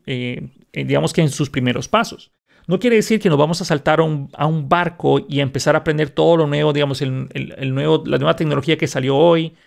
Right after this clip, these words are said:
que no se ha probado. No quiere decir eso. Simplemente que nosotros tenemos que ser, tener esta capacidad de saber que hay cosas nuevas que están saliendo en este momento. Que puede ser que algunas valgan la pena,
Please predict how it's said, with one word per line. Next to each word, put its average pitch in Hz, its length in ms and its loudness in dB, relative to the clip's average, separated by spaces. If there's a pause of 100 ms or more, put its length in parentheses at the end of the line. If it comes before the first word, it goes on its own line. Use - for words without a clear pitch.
(280)
que - 100 -4
no 143 120 -2
se 165 100 -2
ha 147 80 -2
probado. 160 420 2
No 143 180 -4
quiere 170 200 2
decir 151 280 -2
eso. - 260 -4 (520)
Simplemente 185 420 0
que 190 80 4
nosotros 160 300 0
tenemos 170 240 2
que - 80 -2
ser, 170 280 4
tener 160 240 -2
esta 175 220 -2
capacidad 147 640 2
de 160 100 -2
saber 143 560 0
que 147 160 0
hay 151 140 2
cosas 151 420 -2
nuevas 156 540 2
que 139 60 -4
están 135 200 -2
saliendo 131 640 0
en 131 140 -4
este 123 240 -8
momento. 175 420 -6 (920)
Que 160 100 0
puede 165 240 2
ser 185 180 2
que 165 80 -4
algunas 147 320 2
valgan 156 240 2
la 170 160 0
pena, 135 460 -2